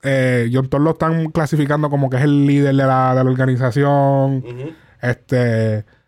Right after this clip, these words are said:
Speaker 1: luego Gunna se entregó, eh, pero básicamente se está diciendo, pues, que los cargos que tienen contra Gunna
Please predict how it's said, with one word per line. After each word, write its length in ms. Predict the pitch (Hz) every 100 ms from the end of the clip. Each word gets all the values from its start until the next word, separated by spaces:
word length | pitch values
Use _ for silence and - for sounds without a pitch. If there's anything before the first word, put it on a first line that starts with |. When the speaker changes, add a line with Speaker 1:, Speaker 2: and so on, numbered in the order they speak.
| _ _ _ _ _ _ _ _ -
Speaker 1:
luego 340 | 143 151 165
Gunna 540 | 147 156 185 165 143 - _ _ _
se 140 | - 143
entregó, 680 | 135 143 131 147 156 160 _ _ _ -
eh, 420 | 123 120 117 110
pero 300 | 131 127 120
básicamente 560 | 127 127 151 160 160 151
se 60 |
está 160 | 143 139
diciendo, 400 | 139 147 160 151
pues, 120 | 139
que 100 | -
los 100 | 131
cargos 280 | 147 139 151
que 100 | 160
tienen 200 | 160 165
contra 300 | 165 156 151
Gunna 440 | 147 170 147 131